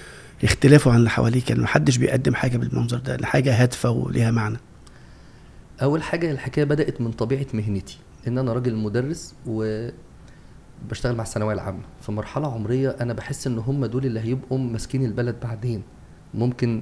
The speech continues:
Speaker 2: فيهم ناس تبقى في مناصب كبيرة، مش هقولك إن أنا اللي أشوفهم، ممكن ابني في يوم من الأيام يخش على واحد فيهم يقول له: "أنت اسمك إيه؟" يقول له: "كذا كذا غنيم"، فيقول له: "أنت كنبوك أحمد غنيم بتاع الجغرافيا". فبحس إن إحنا لازم نسيب في الناس دي أثر.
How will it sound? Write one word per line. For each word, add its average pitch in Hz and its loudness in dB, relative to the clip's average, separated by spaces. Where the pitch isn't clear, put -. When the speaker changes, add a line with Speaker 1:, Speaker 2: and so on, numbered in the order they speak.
Speaker 2:
فيهم 123 -2
ناس 123 -4
تبقى - -6
في - -10
مناصب 123 -4
كبيرة، 147 -4
مش 113 -6
هقولك 135 -2
إن 117 0
أنا 127 2
اللي 107 -2
أشوفهم، 113 -6
ممكن 131 0
ابني 110 0
في 110 -4
يوم 113 2
من 107 0
الأيام 110 -2
يخش - -6
على 101 -4
واحد 120 -4
فيهم 123 -2
يقول 127 4
له: 123 2
"أنت 113 -2
اسمك 120 -2
إيه؟" 120 0
يقول 127 0
له: 117 0
"كذا 117 0
كذا 117 0
غنيم"، 110 0
فيقول 101 -2
له: 120 0
"أنت 117 -4
كنبوك 117 -2
أحمد 104 -2
غنيم 107 0
بتاع 101 -4
الجغرافيا". 101 -4
فبحس - -6
إن 160 0
إحنا 147 -4
لازم 151 0
نسيب 131 -6
في - -14
الناس 117 -2
دي 110 -8
أثر. 120 -6